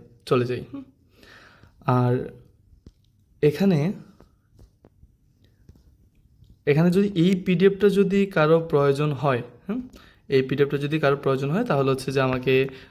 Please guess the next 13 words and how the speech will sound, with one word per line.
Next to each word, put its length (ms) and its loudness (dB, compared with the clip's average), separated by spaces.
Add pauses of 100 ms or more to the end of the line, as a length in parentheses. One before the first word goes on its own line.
(100)
আগের 220 0
মতো 200 -2
ঠিক 220 -6
WhatsApp-এ 340 -2
যদি 260 -2
নক 220 -4
দেন, 180 -2
আমি 460 -2
পিডিএফটা 360 -2
আপনাদেরকে 480 -2 (220)
দিয়ে 140 2
দেবো 160 -4
ইনশাল্লাহ। 560 -12